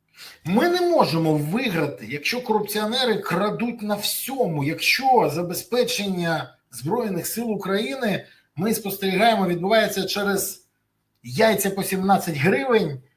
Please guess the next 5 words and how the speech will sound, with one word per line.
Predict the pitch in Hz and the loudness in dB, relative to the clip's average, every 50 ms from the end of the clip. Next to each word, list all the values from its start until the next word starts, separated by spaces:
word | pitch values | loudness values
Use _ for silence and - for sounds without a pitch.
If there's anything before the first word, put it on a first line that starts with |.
| _ _ _ - | _ _ _ -8
і | 190 208 226 233 233 226 214 202 190 175 160 117 - - - _ | -4 -2 -2 0 0 0 2 4 4 4 4 2 0 -6 -14 _
браковані | 127 127 175 175 - - 233 226 214 208 202 196 | -4 -2 -2 0 0 0 0 2 2 2 2 2
міни. | 185 175 156 135 104 98 - - _ _ _ _ _ _ _ _ _ _ _ _ _ _ _ _ _ _ _ | 2 2 0 -2 -4 -8 -12 -16 _ _ _ _ _ _ _ _ _ _ _ _ _ _ _ _ _ _ _
Не | - 151 185 202 | -2 2 2 4
можна | 208 214 220 208 185 - - - - - - - | 4 6 6 4 4 2 -2 -4 -10 -14 -20 -20